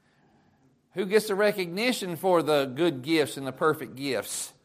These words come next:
He does. And when we can sit up on the side of the bed and thank the Lord for a good rest, we can sit up on the side of the bed of a morning and just thank the Lord for another day of living, and, and then pray after thanking the Lord,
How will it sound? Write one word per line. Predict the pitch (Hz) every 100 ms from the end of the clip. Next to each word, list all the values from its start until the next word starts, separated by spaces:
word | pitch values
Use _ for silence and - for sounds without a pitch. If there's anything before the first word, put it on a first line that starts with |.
| _ _ _ _ _ _ - _ _ _ - -
He | 226 247
does. | 156 104 - - - - - _ _ _ _ _ _ _ -
And | 131
when | 147 147
we | 160 160 147
can | 147 127
sit | 185 196
up | 190
on | 170
the |
side | 151 170
of | 165
the | 147
bed | 156 160 151
and | 131
thank | 120 165 143
the |
Lord | 135 147 139
for | - 123 120 110 107
a | 113
good | 139 123 117 -
rest, | 131 160 156 - - - - _ _ -
we | 113
can |
sit | - 151
up | 135
on | 139
the |
side | 127 143
of | 135
the |
bed | 127 143 143
of | 135 120
a |
morning | 117 139 139 135 131
and | 117 107
just | 104 107
thank | 123 120
the | 110
Lord | 117 110
for | 104
another | 110 98
day | 95 95
of | 90
living, | 104 160 147 135 135 - - - - -
and, | 123 131
and | 127
then | 131 131 131
pray | - 180 196 190 160 147 143 143 - - - _
after | 151 208 - 160
thanking | - 151 139 139 135
the | 123
Lord, | 123 127 123 123 120